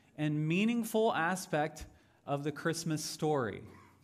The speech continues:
I wonder if you've ever stopped to consider this. One feature in all four Gospels of the Christmas story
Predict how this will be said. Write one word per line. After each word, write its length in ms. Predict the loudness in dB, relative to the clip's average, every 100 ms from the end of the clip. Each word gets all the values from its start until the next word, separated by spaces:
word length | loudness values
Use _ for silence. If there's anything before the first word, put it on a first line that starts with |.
| -20 _ -20 _ -6
I 60 |
wonder 220 | -2 0
if 120 | 0 -2
you've 140 | 0
ever 180 | 0 0
stopped 440 | -2 -2 -2 -4
to 60 | -8
consider 520 | -4 -6 -4 -4 -2
this. 480 | -6 -8 -12 -16 -20 _ _ _ _ _ _ _ _ -6
One 240 | 0 0
feature 720 | 0 0 0 0 -2 -2 -6 -16 -8
in 140 | -6
all 640 | -2 2 4 4 2 -4 -14 -20
four 320 | -6 -2 0 2
Gospels 560 | 0 0 -2 -2 -2
of 100 | -4
the 60 | -6
Christmas 480 | -4 -4 -2 -4 -4
story 640 | -4 -2 0 0 -2